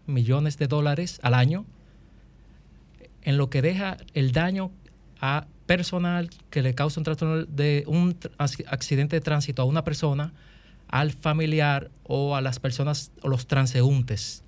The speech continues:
En los Estados Unidos, el, en, que también tenemos muchos datos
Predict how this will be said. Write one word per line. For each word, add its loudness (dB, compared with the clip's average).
En 2
los 2
Estados 0
Unidos, 0
el, 0
en, 2
que 0
también 0
tenemos 0
muchos 0
datos -2